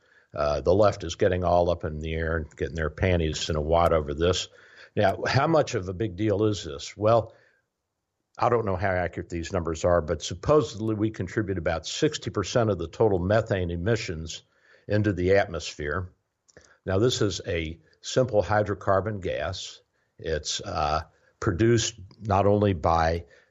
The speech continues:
the degradation of rotting materials and compressed into oil, uh, rotting organic materials, I should say,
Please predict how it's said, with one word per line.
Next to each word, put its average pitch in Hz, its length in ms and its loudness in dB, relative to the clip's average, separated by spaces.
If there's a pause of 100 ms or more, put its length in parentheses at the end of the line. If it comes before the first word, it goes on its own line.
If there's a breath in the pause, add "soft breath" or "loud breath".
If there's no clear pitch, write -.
(640 soft breath)
the 87 320 -2
degradation 101 920 -2
of 76 480 -10 (800)
rotting 95 500 -2 (100)
materials 95 840 -4
and 80 200 -10
compressed 87 540 -2
into 90 260 -4
oil, 92 600 2 (280 soft breath)
uh, 73 200 0
rotting 90 320 4
organic 98 480 0
materials, 76 560 -6
I 78 100 -4
should 76 220 -10
say, 76 380 -4